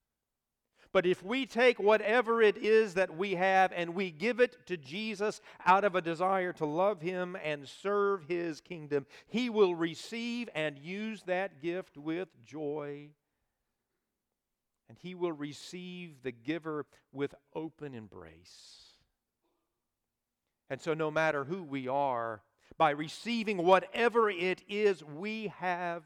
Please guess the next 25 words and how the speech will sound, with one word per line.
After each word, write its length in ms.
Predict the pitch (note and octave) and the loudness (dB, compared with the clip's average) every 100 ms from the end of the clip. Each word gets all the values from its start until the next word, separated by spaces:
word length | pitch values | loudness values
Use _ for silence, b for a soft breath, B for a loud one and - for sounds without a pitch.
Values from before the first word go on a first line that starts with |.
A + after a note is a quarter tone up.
| - | -14
to 120 | C#3+ | -16
give, 440 | C3 E3+ F3 F3 C3+ b b | -8 -6 -4 -6 -10 b b
Jesus 560 | C3+ G#3+ G#3+ E3+ F3 - - | -10 -8 -8 -8 -12 -12 -10
protects 760 | E3 D3 - F#3+ G3 - - - | -8 -8 -8 -10 -10 -18 -20 -10
us 360 | D3+ D3 - - - | -8 -8 -12 -16 -10
from 280 | D3 C3+ | -10 -10
rejection. 1080 | C3 B2+ A2 G#2+ C#3+ - _ - A#2 A2+ A2+ b b C#3+ | -16 -16 -16 -8 -8 -8 _ -20 -20 -20 -20 b b -8
We 240 | E3+ F#3 | -6 -4
have 320 | D3+ E3 C3+ | 0 0 0
the 80 | D3+ | -8
promise 580 | - E3 F3 D3+ C#3+ - B B | -4 2 2 0 -6 -10 B B
that 240 | F3+ F3+ F#3+ | -2 -2 -4
in 220 | F3 F3 | -6 -6
Him 380 | D3+ F3+ E3 D3+ | -2 -2 -2 -4
we 200 | G#3 G#3+ | -6 -6
will 280 | G#3 A3 G3+ | 0 0 0
never 520 | G3 G#3 C4+ A3 D#3+ | -4 -8 -8 -8 -10
be 220 | A#2 G#2+ | -10 -16
turned 380 | - A#2+ F#2 D#2+ | -14 -18 -20 -20
away. 320 | D#2+ - D2 D#2 D#2+ D#2+ _ _ _ _ _ _ _ _ _ _ _ _ _ _ _ _ _ _ _ _ _ | -20 -20 -20 -20 _ _ _ _ _ _ _ _ _ _ _ _ _ _ _ _ _ _ _ _ _ _ _
Jesus 460 | A#2+ C#3+ B2+ A#2+ - | -20 -18 -16 -16 -14
protects 680 | - - - D3+ _ - F2+ | -14 -14 -10 -12 _ -20 -20
us 360 | D#2 - - - _ _ _ - | -20 -20 -20 -20 _ _ _ -20
from 140 | G#2+ F#2+ | -18 -18
rejection. 640 | F#2 G#2+ A#2+ _ - | -14 -8 -8 _ -20